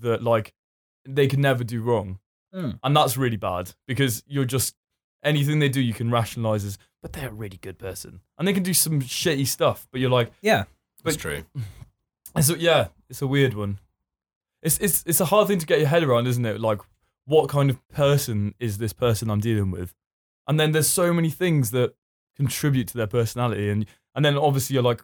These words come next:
Speaker 1: you're questioning, like, would they, I don't know, they
Speaker 2: But the thing is, with, like, good, it's all subjective, isn't it? Like, things that are good here are bad in other places, you know? Like,
Speaker 1: Yeah.
Speaker 2: there's certain chords, like, the whole, like, Western four chord progression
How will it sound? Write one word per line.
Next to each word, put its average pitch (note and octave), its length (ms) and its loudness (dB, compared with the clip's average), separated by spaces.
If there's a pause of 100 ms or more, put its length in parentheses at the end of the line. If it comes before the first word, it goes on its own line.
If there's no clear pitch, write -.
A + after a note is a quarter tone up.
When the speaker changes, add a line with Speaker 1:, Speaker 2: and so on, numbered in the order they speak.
Speaker 1:
you're C3 140 -2
questioning, B2 420 0
like, A2 220 0 (440)
would A#2 120 -4
they, A#2 80 -4
I G2+ 180 -8
don't G#2+ 140 -6
know, G2 180 -6
they G#2 100 -18 (600)
Speaker 2:
But A#3+ 120 2
the A#3+ 80 -4
thing A#3 120 2
is, G3+ 100 4
with, E3+ 140 0
like, C#3 280 2
good, C#3 200 0
it's B2+ 160 -6
all B2 100 -2
subjective, G#2 540 -4
isn't G#2+ 180 0
it? G2 100 -4
Like, G#2+ 220 -4
things B2+ 220 2
that A2+ 100 -2
are A2+ 60 -6
good A2+ 260 0
here A#2+ 380 0
are - 20 0
bad A#2 320 2
in A#2+ 80 0
other C3 160 2
places, G2+ 500 -6
you A2 60 -6
know? A#2 140 0
Like, B2 180 2
Speaker 1:
Yeah. B2 260 0
Speaker 2:
there's C#3+ 160 2
certain C3+ 360 2
chords, C3+ 680 -2 (720)
like, B2+ 240 2
the C3+ 80 -6
whole, C#3+ 240 2
like, B2+ 220 4
Western B2+ 640 0
four A#2+ 420 0
chord B2 460 0
progression F#2+ 680 -8